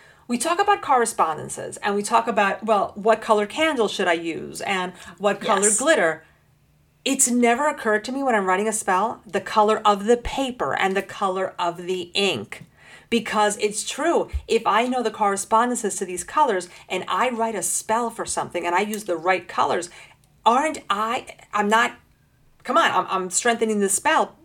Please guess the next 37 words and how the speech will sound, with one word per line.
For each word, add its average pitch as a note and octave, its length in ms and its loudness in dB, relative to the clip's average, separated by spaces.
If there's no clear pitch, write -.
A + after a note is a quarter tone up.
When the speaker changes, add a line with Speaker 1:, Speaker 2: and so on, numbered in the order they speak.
Speaker 1:
not E3+ 240 -2
because A#3 320 0
necessarily F3 520 -2
the - 80 -8
paper A#3+ 360 -6
and F3 80 -2
the E3 40 -6
pen, A3 300 0
like D#3+ 160 -6
he D3 60 -12
said, B2 300 -4
but G#3+ 80 2
it's A3 160 2
in F#3+ 180 0
me. A3 240 -2
I G#3 220 2
know G#3 400 2
what F3 300 -2
these F3 140 0
colors D#3+ 380 -2
mean. D#3+ 280 -10
It's A#3 200 2
just A3+ 200 -4
never G#3 300 2
occurred G3 360 -4
to C#4+ 60 -8
me G4+ 220 -4
to A3 160 0
write G3+ 360 2
them G3 160 0
that D#3+ 200 0
way. E3+ 260 0
And F#3+ 220 -6
what A3 140 0
a D4+ 60 0
beautiful A#3 440 -2
way G3 240 -2